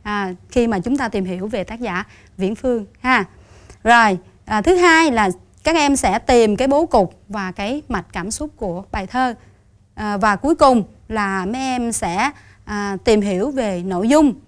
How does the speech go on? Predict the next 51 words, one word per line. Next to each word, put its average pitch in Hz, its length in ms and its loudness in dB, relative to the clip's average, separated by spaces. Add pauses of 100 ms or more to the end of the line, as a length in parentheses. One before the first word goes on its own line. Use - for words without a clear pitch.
(220)
nghệ 190 180 -4
thuật 202 180 -6 (140)
của 185 320 -8 (400)
từng 196 220 -2
khổ 180 240 -10
thơ. 262 320 -6 (440)
À, 202 200 -10
bài 190 220 -4
thơ 240 280 -6
là 208 140 -8
một 170 180 -8
cái - 80 -12
tấm 247 180 -8
lòng 202 300 -8
thành 180 260 -6
kính 277 280 -2
của 190 240 -6 (240)
tác 320 160 -4
giả 214 440 -2
và 202 140 -8
của 180 300 -8 (220)
nhân 269 200 2
dân 254 180 0
miền 196 220 -4
Nam 233 260 -8
đối 214 120 -6
với 240 120 -6
Bác 269 160 -14
Hồ 214 120 -10
kính 233 180 -8
yêu, 240 240 -4 (340)
à, 196 140 -6
rất, 285 260 -6
à, 202 220 -8 (260)
trang 247 200 -4
trọng, 165 260 -8
rất 294 200 -8
là 226 60 -8
hay 247 260 -4 (340)
ha. 262 160 -6 (160)
À, 226 120 -12
cô 233 100 -6
nghĩ 190 200 -6
là 226 200 -10
các 226 140 -18
em, 220 320 -8 (240)
à, 208 120 -4
với 240 320 0
cái 262 280 -2
phần 196 340 -4
mà 180 220 -6